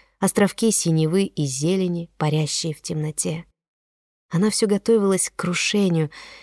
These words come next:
как будто такая вопиющая необузданность заслуживала немедленного наказания. Какой-то приглушенный звук, дурное предчувствие. Алекс открыла глаза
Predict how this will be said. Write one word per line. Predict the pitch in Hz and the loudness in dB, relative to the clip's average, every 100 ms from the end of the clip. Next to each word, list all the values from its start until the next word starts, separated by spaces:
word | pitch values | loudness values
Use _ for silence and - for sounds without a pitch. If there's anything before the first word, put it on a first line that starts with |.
| - | -2
как | - 185 | 2 4
будто | 208 202 | 2 2
такая | 202 - 220 202 | -2 2 4 4
вопиющая | 180 - 190 208 214 - 185 | 2 -2 -2 0 -2 -2 0
необузданность | 180 175 175 165 180 220 190 170 156 156 147 - - - - | 2 2 0 0 0 0 0 0 0 0 -2 -4 -14 -18 0
заслуживала | 180 180 - 214 190 185 180 | 2 2 2 0 2 2 4
немедленного | 170 180 185 196 185 180 175 | 4 2 2 0 0 -2 -2
наказания. | 175 - 175 165 147 143 147 190 _ _ _ _ _ _ _ _ _ _ _ | -4 -2 -4 -2 -4 -6 -12 -16 _ _ _ _ _ _ _ _ _ _ _
Какой-то | 185 - 185 - 185 - _ - | -8 -2 -2 -2 -4 -6 _ -4
приглушенный | 190 180 170 - 190 185 | 0 0 0 0 2 2
звук, | 175 160 139 - - - _ _ - | 0 -2 -4 -8 -20 -20 _ _ -2
дурное | 170 170 165 156 | 2 4 2 2
предчувствие. | 165 156 - 143 - 160 160 - _ _ _ _ _ | -2 -4 -4 -4 -6 -6 -8 -12 _ _ _ _ _
Алекс | 202 190 185 - | 2 4 4 2
открыла | 180 - 185 170 | -2 0 4 4
глаза | 160 160 147 165 202 | 4 2 2 0 -2